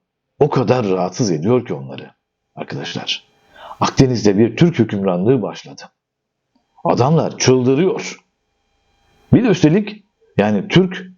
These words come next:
artık silahlarını Almanya'dan, Fransa'dan, Amerika'dan, şuradan buradan almıyor.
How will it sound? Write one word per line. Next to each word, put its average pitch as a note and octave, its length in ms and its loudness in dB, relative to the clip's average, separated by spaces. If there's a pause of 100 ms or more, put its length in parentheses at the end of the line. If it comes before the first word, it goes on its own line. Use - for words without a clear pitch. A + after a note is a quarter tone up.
artık C#3+ 460 0 (200)
silahlarını A2+ 540 0
Almanya'dan, A2 680 -4
Fransa'dan, G#2+ 720 -4
Amerika'dan, A2 720 -2 (200)
şuradan B2+ 320 -2
buradan A#2+ 240 -2
almıyor. B2 440 -4